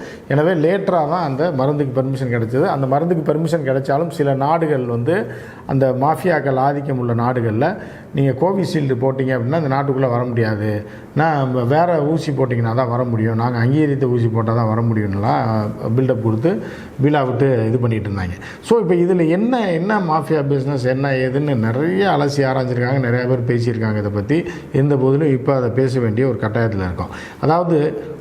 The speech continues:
ஒரு நோயை உருவாக்குவது, அந்த நோயை கண்டுபிடிப்பது, பின்னர் அந்த நோய்க்கான மருந்தை கண்டுபிடிப்பது, இதுதான் இந்த மாஃபியா, இந்த இப்ப நவீன கால மாஃபியாக்களுடைய,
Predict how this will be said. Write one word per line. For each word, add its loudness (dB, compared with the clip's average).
ஒரு 4
நோயை 4
உருவாக்குவது, 0
அந்த 2
நோயை 2
கண்டுபிடிப்பது, -2
பின்னர் 2
அந்த 0
நோய்க்கான 0
மருந்தை 0
கண்டுபிடிப்பது, -4
இதுதான் 2
இந்த -2
மாஃபியா, 0
இந்த 0
இப்ப 0
நவீன 2
கால 0
மாஃபியாக்களுடைய, 0